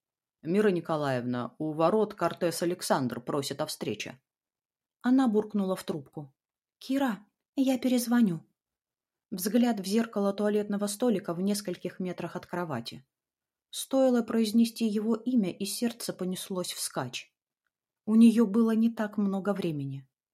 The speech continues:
"Пропустите. Но можно провести ему небольшую экскурсию по дому? И позови Таню. Пусть немедленно бежит ко мне".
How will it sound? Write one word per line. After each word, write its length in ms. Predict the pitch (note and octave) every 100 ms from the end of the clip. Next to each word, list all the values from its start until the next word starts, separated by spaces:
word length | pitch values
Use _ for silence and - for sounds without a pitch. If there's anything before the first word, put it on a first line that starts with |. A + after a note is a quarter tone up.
| _ _ _ _ _
"Пропустите. 760 | - C4 C#4 - - A3 F#3 F3+ _ _ _ _ _ _ -
Но 640 | B3 B3 B3 A#3+ - _
можно 400 | - C#4+ F4+ C4+
провести 460 | G#3 G#3 G#3+ - G#3+
ему 240 | G#3 A#3+
небольшую 640 | D4 F#3+ G3+ G3+ A#3 A#3 A3+
экскурсию 560 | G#3+ - - G3+ - G#3+
по 140 | G#3+
дому? 400 | G3 E3 D3 D3 _ _ _ _ -
И 60 |
позови 440 | A#3+ B3+ A#3 A#3+ A#3
Таню. 460 | A#3 F3+ E3 E3 - _ _ _ _
Пусть 300 | C4 A#3+ C4+
немедленно 580 | C#4 A#3+ F3 F3 F3+
бежит 320 | E3+ F3 F3+ F3+
ко 140 | F#3
мне". 340 | F3+ E3+ E3